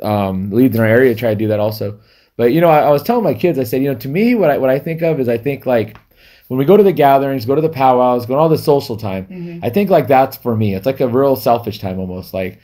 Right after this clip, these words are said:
Speaker 1: I'm there to have fun, I'm there to build my knowledge, you know, uh, talk to people, and I'm there to, you know, for them, you know, that's what they should be doing. They should be enjoying it.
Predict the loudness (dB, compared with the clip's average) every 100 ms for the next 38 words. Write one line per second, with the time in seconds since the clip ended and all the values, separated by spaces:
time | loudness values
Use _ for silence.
0 | _ -6 -2 2 2 4 2 0 0 2
1 | 2 2 2 0 2 0 2 0 0 2
2 | 2 4 2 0 -4 -6 -2 0 0 0
3 | 0 0 0 0 0 -2 -4 -6 -4 -4
4 | -2 0 0 -2 -2 0 0 2 2 -2
5 | -8 _ 0 0 2 2 2 2 0 0
6 | 0 0 -4 -2 -4 -2 0 -2 -4 -4
7 | -6 -2 0 0 -2 -2 -2 -4